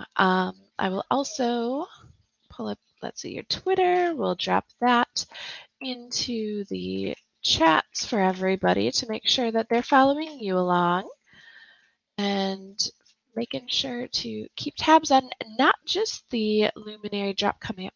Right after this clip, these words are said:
but all of your developments that you do, because you are such an amazing artistic inspiration. And so being able to follow along as you're, you know, shaping our culture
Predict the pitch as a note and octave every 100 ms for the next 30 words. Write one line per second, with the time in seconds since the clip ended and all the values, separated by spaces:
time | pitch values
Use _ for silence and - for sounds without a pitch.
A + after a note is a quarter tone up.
0 | - A#3 - F4+ C5 D5+ B4 D#4+ C#4 A3
1 | F#3+ F#3 - F#3 - G3+ - F#3 F3+ F#3+
2 | - G3 G#3+ - D4 F4 F4 - G#3 G3+
3 | G#3 - - G4 F#4 - - - - -
4 | - - - A3+ A3+ A3 A#3 A3+ A3+ A3
5 | A3 G#3+ G#3 G#3 _ _ _ _ - G#3
6 | A#3+ - A3 G#3+ - G3+ F#3+ F#3+ G#3+ G#3
7 | - A3 A3+ A3+ A3 A3+ G3 - D#4+ D4+
8 | D4 C#4 A#3+ A#3 A3+ A3 - - G#3 G#3+
9 | G3+ G3 G3 - _ - A3 - - D#4
10 | B4+ C#5+ B4 A4 F#4 B3+ A#4 - - F#3
11 | -